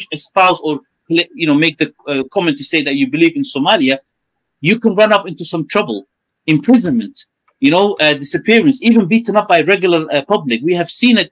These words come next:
so many times happening in the last few years. So you claim there was a dictator that did bad things to you, while at the same time you are doing the same thing. It's literally, it sounds like all you wanted was just power,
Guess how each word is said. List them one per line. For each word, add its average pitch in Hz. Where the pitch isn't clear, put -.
so -
many 233
times 185
happening 165
in 147
the 143
last 143
few 147
years. 117
So 180
you 214
claim 220
there 175
was 156
a -
dictator 208
that 170
did 151
bad 190
things 196
to -
you, 240
while 156
at 156
the 160
same 190
time 175
you 170
are 156
doing 160
the 143
same 139
thing. 117
It's 160
literally, 196
it 165
sounds 226
like 139
all 196
you 190
wanted 202
was 143
just -
power, 139